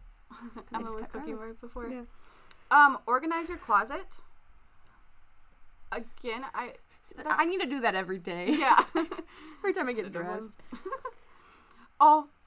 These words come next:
Speaker 1: this one I'm so excited for
Speaker 2: <laughs>
Speaker 1: hopefully being part of our twenty twenty-two goals.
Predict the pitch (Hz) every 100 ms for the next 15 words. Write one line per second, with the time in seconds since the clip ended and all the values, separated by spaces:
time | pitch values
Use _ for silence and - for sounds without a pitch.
0 | - 294 294 311 302 - 247 247 240 240
1 | 220 220 233 214 220 220 254 330 - 523
2 | - 269 262 254 247 - 226 220 - 214
3 | 220 233 - - - - - 240 220 -
4 | 220 214 214 202 202 208